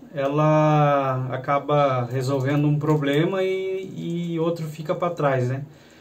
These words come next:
Ou seja, você consegue encaixar isso aqui e fazer funcionar na Urco três, porém aquele problema de vazão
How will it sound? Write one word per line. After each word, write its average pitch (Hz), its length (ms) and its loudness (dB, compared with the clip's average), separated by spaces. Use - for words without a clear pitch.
Ou 147 80 4
seja, 147 300 4
você 139 260 2
consegue 156 460 4
encaixar 165 640 4
isso 185 180 0
aqui 175 480 -2
e 156 140 0
fazer 151 300 4
funcionar 147 520 4
na 147 140 4
Urco 156 240 4
três, 190 580 -2
porém 170 380 6
aquele 202 320 4
problema 180 580 4
de 156 400 4
vazão 147 680 4